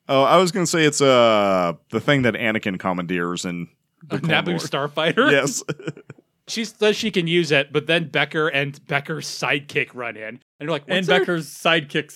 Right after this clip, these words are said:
Speaker 3: sidekick.
Speaker 2: <laughs> They're like, "What's there a glider doing here?" And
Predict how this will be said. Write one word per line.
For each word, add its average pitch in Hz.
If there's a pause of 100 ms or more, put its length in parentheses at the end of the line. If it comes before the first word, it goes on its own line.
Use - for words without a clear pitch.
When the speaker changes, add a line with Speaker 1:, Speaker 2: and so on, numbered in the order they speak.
Speaker 3:
sidekick. 131
Speaker 2:
<laughs> -
They're 214
like, 202 (220)
"What's 214
there 381
a 247
glider 160
doing 120
here?" 101 (180)
And 160